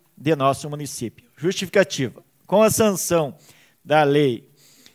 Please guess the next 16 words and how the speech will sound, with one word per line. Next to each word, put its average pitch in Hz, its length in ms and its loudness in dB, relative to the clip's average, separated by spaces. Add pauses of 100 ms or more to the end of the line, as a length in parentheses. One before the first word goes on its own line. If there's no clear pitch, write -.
(120)
Federal 151 600 2
número 143 400 -4
quatorze 165 580 -2
mil 170 240 0
cento 139 440 -8
e - 20 -8
trinta 143 380 -6
e 156 60 -2
três, 170 360 0
se 185 140 -4
faz 170 280 -2
necessária 165 680 -2
por 131 240 -4
parte 139 400 -2
de 123 100 -4
cada 135 540 -2